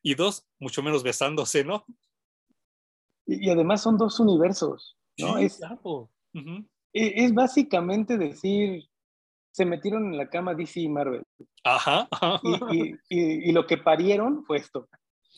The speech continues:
Speaker 1: Sí, no manches, ¿no? Está muy cabrón. Y este, este número en particular, creo que es mi favorito porque, pues, es el sueño mojado de, de, de todos los, los fans del, de los superhéroes. Esta escena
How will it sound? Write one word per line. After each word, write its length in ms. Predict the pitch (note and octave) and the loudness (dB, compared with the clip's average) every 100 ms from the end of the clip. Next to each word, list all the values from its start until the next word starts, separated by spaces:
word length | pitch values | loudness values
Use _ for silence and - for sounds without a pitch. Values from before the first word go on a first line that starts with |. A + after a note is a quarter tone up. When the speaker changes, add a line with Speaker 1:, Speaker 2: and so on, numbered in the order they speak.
| - _ | -20 _
Speaker 1:
Sí, 440 | - - C#3 D#3 - - | -10 -6 -6 -8 -10 -6
no 180 | D3+ | -4
manches, 400 | C#3+ C#3+ C#3 B2+ | -4 -4 -6 -8
¿no? 140 | C#3 E3+ | -8 -10
Está 200 | - F3 | -6 -4
muy 140 | G3 | -2
cabrón. 340 | G3+ D3+ D#3+ - | -2 0 0 -2
Y 140 | F3 | -2
este, 260 | G#3 A#3+ G#3+ | -2 -2 -6
este 180 | G3+ A#3+ | -6 -6
número 260 | B3+ B3 | -2 -2
en 60 | F3+ | -2
particular, 760 | C3+ A#2+ - - A#2+ B2+ E3+ - _ _ | -4 -6 -10 -6 -2 0 -2 -6 _ _
creo 160 | - A#3 | -6 0
que 80 | D#4+ | 0
es 80 | F4 | 0
mi 80 | |
favorito 640 | D#4 D#3 C3 B2 D#3 D#3 C3+ | -2 -2 -2 -4 -2 -2 -2
porque, 720 | B2 A#2+ - B2 B2 B2+ A2 _ _ _ _ | -4 -8 -6 -4 0 0 -2 _ _ _ _
pues, 220 | - C#3 | -10 -6
es 100 | G#3+ | -4
el 100 | B3+ | -4
sueño 260 | G#3+ A#3+ B3 | -4 -4 -4
mojado 440 | G#3 - F#3 A3 | -4 -6 -4 -4
de, 180 | F#3+ D#3+ | -2 -2
de, 200 | E3+ C#3+ | -2 -4
de 180 | D#3+ C3 | -4 -8
todos 340 | - F3+ F3+ | -4 -2 -2
los, 360 | E3 C#3 B2 - _ _ - | -2 -4 -4 -12 _ _ -4
los 360 | C#3+ C3+ - _ _ | -2 -2 -6 _ _
fans 480 | D#3 F3 F3 - - - | -2 -2 -4 -10 -16 -4
del, 280 | D#3 D#3 - - | -2 -2 -4 0
de 180 | D#3 | 2
los 140 | C#3+ C3 | 2 -2
superhéroes. 600 | C#3+ C#3+ C3+ C#3 G3 D#4+ _ _ _ - | -2 0 2 2 0 -4 _ _ _ -8
Esta 220 | G#3+ G#3+ | -6 -4
escena 440 | D#3+ E3 F3 D#4+ | -2 -2 0 -2